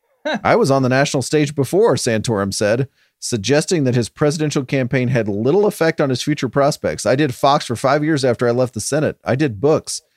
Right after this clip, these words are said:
Speaker 2: If you're someone who's relatively obscure, who's not had a national profile, I don't know. You can ask them." So, <laughs> a little defensive, shall we say. Um,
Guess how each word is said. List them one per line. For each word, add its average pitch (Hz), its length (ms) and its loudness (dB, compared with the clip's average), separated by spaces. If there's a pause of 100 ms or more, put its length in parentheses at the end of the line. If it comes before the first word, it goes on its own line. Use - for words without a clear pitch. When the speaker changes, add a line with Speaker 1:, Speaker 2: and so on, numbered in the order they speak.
(240)
Speaker 2:
If 95 100 -8
you're 113 80 0
someone 160 340 0
who's 113 140 0
relatively 131 500 0
obscure, 120 580 0
who's 110 200 -2
not 123 240 2
had 135 180 2
a 113 60 -2
national 117 380 -2
profile, 104 480 0
I 127 100 4
don't 151 140 0
know. 98 300 0 (200)
You 139 140 0
can 110 140 0
ask 123 300 0
them." 110 420 -2 (380)
So, 92 400 -2
<laughs> - 120 -10 (1600)
a - 1300 -4
little 214 240 6
defensive, 196 760 2 (340)
shall 147 240 4
we 131 120 6
say. 113 380 4
Um, 123 600 2